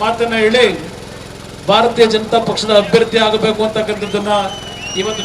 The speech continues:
ಕೇಂದ್ರದ ಗೃಹ ಸಚಿವರು ನನ್ನಲ್ಲಿ ಸಲಹೆಯನ್ನು ಕೊಟ್ಟಂಥದ್ದೇನಿದೆ, ಅದರ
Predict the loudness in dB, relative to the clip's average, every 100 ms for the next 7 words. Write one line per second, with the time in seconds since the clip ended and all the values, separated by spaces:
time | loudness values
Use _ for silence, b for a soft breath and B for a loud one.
0 | -2 -2 -2 -4 -2 0 2 0 0 2
1 | 2 2 0 -6 -12 -6 0 2 2 2
2 | 2 2 4 6 4 2 0 0 0 0
3 | 2 2 4 6 4 0 -10 -8 -8 -6
4 | -6 -8 -6 -2 0 2